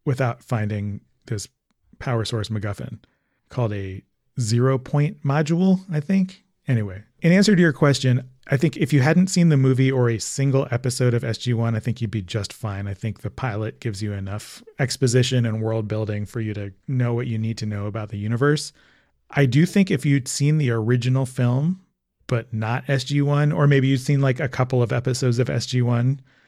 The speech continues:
you might be confused about how Atlantis exists in the same universe. The visual language of Atlantis is really different from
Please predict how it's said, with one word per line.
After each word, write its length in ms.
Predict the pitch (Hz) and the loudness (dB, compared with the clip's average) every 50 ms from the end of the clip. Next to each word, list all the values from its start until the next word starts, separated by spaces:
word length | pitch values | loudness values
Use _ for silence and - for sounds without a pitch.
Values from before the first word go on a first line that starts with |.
| _ _ _ _ _ _ _ _ _ _ _ _ _ _ | _ _ _ _ _ _ _ _ _ _ _ _ _ _
you 160 | - 143 143 | 2 4 4
might 320 | 135 135 143 151 - - - | 6 6 4 2 2 2 2
be 100 | 156 156 | 0 0
confused 560 | - - 139 123 127 - 131 131 131 123 127 | 2 2 0 0 0 0 0 0 0 0 0
about 300 | 120 104 113 113 117 - | 0 0 0 -2 -2 -2
how 640 | - - 123 113 113 113 113 113 113 117 120 123 - _ _ _ _ _ _ _ _ _ _ _ _ _ _ _ - - | -2 -2 0 0 0 0 0 0 -2 -2 -4 -6 -6 _ _ _ _ _ _ _ _ _ _ _ _ _ _ _ -2 0
Atlantis 460 | 135 131 131 127 123 120 127 127 - | 0 2 4 2 4 4 2 0 0
exists 420 | 120 104 104 123 120 - - - | -2 0 0 0 0 0 0 0
in 80 | 123 120 | 0 2
the 80 | 113 | 2
same 280 | 110 - - 120 113 110 | 0 0 0 0 0 0
universe. 640 | 107 107 110 107 98 104 101 95 92 - - - - - _ _ _ _ _ - - | 0 0 -2 -2 -4 -6 -8 -8 -10 -12 -14 -16 -16 -18 _ _ _ _ _ 0 2
The 260 | 170 165 160 160 165 | 4 6 6 4 4
visual 520 | 151 123 127 160 175 180 196 208 208 175 151 | 2 2 4 4 6 6 6 4 4 4 4
language 440 | 143 135 135 139 127 131 123 120 117 | 4 2 2 4 4 4 4 4 0
of 140 | 113 110 | -2 -2
Atlantis 480 | 127 120 120 113 113 113 113 107 98 - | -2 -4 -2 -2 -2 -2 -2 -4 -4 -4
is 140 | 120 110 110 | -2 -4 -4
really 480 | 107 104 110 123 120 123 110 117 113 | -2 0 2 4 4 4 4 2 0
different 500 | 98 113 107 - - 113 101 110 - _ | 0 -2 -4 -4 -4 -8 -8 -10 -12 _
from 480 | - - - 117 107 101 101 98 98 | -16 -8 -6 -6 -4 -4 -6 -8 -8